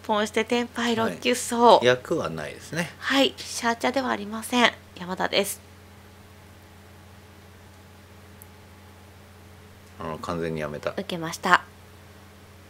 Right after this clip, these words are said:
Speaker 1: 藤島はどうでしょう。テンパイは入りません。もう妻も残っていません。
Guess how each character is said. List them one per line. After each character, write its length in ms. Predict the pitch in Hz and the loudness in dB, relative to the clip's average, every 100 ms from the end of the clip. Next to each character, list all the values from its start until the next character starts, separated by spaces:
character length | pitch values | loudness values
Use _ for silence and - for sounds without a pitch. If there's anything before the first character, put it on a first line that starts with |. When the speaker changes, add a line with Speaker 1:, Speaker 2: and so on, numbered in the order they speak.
| - | -2
Speaker 1:
藤 160 | 233 | -2
島 240 | - 247 240 | 0 0 0
は 80 | |
ど 120 | 240 240 | 2 0
う 20 | |
で 100 | 233 | 0
し 100 | 220 | 6
ょ 200 | 208 - - | 6 6 0
う。 20 | - | -6
テ 120 | 214 | -6
ン 40 | |
パ 240 | - - 226 | -6 0 0
イ 80 | |
は 380 | 208 214 240 - - - - | 0 6 6 6 0 -20 -20
入 280 | - 220 214 | -8 -6 -4
り 60 | |
ま 140 | 233 233 | -2 -2
せ 340 | 233 233 220 | 0 2 2
ん。 40 | 170 - 233 | 2 -8 -4
も 120 | 240 | -4
う 40 | |
妻 220 | - 277 | -2 -2
も 100 | 240 | 0
残 240 | 208 202 220 | -2 -4 -8
っ 20 | |
て 160 | - 196 | -8 -10
い 40 | |
ま 120 | 180 | -8
せ 180 | 190 208 | -4 0
ん。 80 | 170 | 0